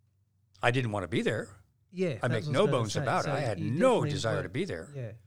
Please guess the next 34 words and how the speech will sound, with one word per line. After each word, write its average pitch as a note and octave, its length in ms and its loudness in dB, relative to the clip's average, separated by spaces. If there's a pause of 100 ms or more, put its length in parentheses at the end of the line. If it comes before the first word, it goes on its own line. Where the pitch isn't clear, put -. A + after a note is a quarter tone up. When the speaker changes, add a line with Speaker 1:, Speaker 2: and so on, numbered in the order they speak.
(160)
Speaker 2:
but C#3+ 160 -10
you D#3 80 -2
just C3+ 260 -8
dealt A#2+ 240 -10
with B2 200 -14
it A2 120 -20
and A#2+ 160 -14
moved A2+ 220 -20
forward. A#2 440 -14 (180)
Speaker 1:
Well, C#3 100 -2
you G#3 60 -4
Speaker 2:
Yeah. B2 80 -2
Speaker 1:
make C#3+ 160 -2
the B2 60 -6
best C#3 340 -4
of A2 60 -6
a G#2+ 60 -2
bad, A#2 380 -6 (300)
a - 40 -16
bad B2 220 -4
hand, A#2 320 -10
basically. G#2 520 -8
Speaker 2:
Yeah. C3 160 -10 (340)
Speaker 1:
You, G#2+ 80 -16 (180)
you A#2+ 80 -14
play B2 220 -2
the G#2+ 80 -4
hand A#2+ 180 -4
you're F#2+ 80 -8
dealt. C3+ 280 -4 (840)
Speaker 2:
Yeah, D3+ 160 -4 (160)
<laughs> - 160 -20
yeah, D3+ 320 -10 (340)
yeah. C#3 240 -10